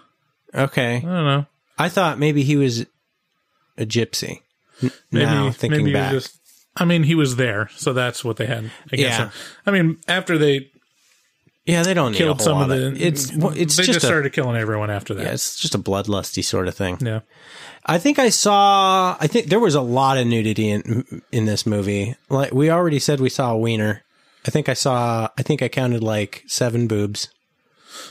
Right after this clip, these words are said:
Speaker 2: Yeah.
Speaker 1: Um, there was several sex scenes,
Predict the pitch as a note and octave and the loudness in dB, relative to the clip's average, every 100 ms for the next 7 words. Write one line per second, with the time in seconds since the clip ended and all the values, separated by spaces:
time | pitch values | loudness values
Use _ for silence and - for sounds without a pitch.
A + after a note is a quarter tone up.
0 | - _ - A#2 _ D3 B2 A2+ A2 G#2+ | -20 _ -12 -12 _ 0 0 0 0 0
1 | G#2+ G#2+ G#2 - _ _ _ _ - B2+ | 0 -2 -4 -16 _ _ _ _ -2 0
2 | A#2+ A2+ - - D#3+ D#3+ C#3+ A#2 - B2+ | 0 0 0 2 2 2 0 0 0 -2
3 | A2+ - A2 G2 G#2 G2+ - | -2 -2 -2 -2 -2 -4 -8